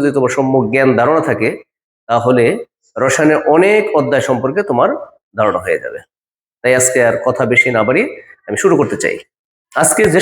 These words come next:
সকল টপিক নিয়ে আমরা আলোচনা করতে চাই, এর মধ্যে প্রথমে হলো যুজ্যতা ইলেকট্রন যুজ্যতা, সর্বোচ্চ যোজনী, সক্রিয় যোজনী, সুপ্ত যোজনী, যৌগমূলক ও তাদের যোজনী,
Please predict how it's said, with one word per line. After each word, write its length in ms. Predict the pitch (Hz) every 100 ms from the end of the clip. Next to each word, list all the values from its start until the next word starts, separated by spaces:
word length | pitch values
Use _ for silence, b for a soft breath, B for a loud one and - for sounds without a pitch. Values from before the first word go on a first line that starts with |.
| -
সকল 160 | 262 240 240
টপিক 260 | 247 247 247
নিয়ে 120 | 180
আমরা 120 | 147 135
আলোচনা 240 | 127 131 123
করতে 160 | 123 127
চাই, 140 | 170 247 - - _ _ _ -
এর 120 | 143 147
মধ্যে 260 | 147 131 131 131
প্রথমে 300 | 151 196 190 156
হলো 180 | 127 120 196 160
যুজ্যতা 380 | 151 151 165 147
ইলেকট্রন 360 | 143 143 160 156 143
যুজ্যতা, 460 | 143 123 147 151 175 359 - - _ _ _ _ _ _ _ _ _ - B B B -
সর্বোচ্চ 360 | 160 160 170 147 139
যোজনী, 300 | 143 147 180 -
সক্রিয় 320 | 147 151 156 127
যোজনী, 280 | 127 139 190 247 -
সুপ্ত 220 | 190 - 127
যোজনী, 360 | 113 127 127 170 - - - _ _ _ _ _ -
যৌগমূলক 680 | 107 160 160 147 135 151 208 - - _ _ -
ও 60 | 202 202
তাদের 260 | 143 131 120
যোজনী, 340 | 123 123 120